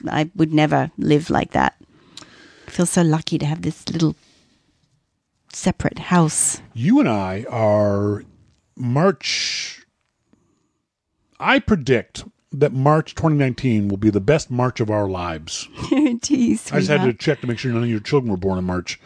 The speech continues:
Speaker 1: Mm.
Speaker 2: 'cause then that would not be true. Um, we are going, folks, to, uh, Melissa and I are going to Florence, uh, Italy. As I said earlier, my favorite city, second most favorite, third most fa-, favorite city. No, second most favorite city in the world.
Speaker 1: Okay.
Speaker 2: Halifax is my first, my hometown.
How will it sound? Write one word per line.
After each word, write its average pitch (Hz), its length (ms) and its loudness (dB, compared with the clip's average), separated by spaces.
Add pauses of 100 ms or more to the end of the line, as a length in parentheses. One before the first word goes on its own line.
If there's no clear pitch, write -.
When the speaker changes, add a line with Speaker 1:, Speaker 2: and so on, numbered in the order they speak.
(160)
Speaker 1:
Mm. 220 120 6
Speaker 2:
'cause 107 140 4
then 120 400 4
that 120 140 2
would 101 160 0 (160)
not 90 220 -8
be 98 80 -8
true. 175 220 0 (640)
Um, 131 280 2
we 156 140 4
are 147 60 4
going, 143 400 2
folks, 139 360 0
to, 127 680 2
uh, 110 480 -8
Melissa 131 640 2
and 156 60 4
I 107 120 4
are 101 60 2
going 101 280 -2
to 107 120 -10
Florence, 131 640 0 (100)
uh, 110 160 -12
Italy. 113 300 0
As 98 120 -2
I 101 60 2
said 107 200 0
earlier, 104 240 2
my 101 340 -4
favorite 104 320 -2
city, 95 300 -4
second 151 400 2
most 95 200 0
favorite, 98 240 -6
third 262 320 6
most 131 260 2
fa-, 98 140 -12 (320)
favorite 104 240 2
city. 117 180 -4
No, 214 240 -2
second 262 380 0
most 151 180 2
favorite 120 220 2
city 127 120 -4
in 107 60 -4
the 104 60 -6
world. 127 300 -8 (320)
Speaker 1:
Okay. 190 520 -4
Speaker 2:
Halifax 202 400 2
is - 60 -12
my 214 100 0
first, 135 360 0
my 113 100 -6
hometown. 131 400 -6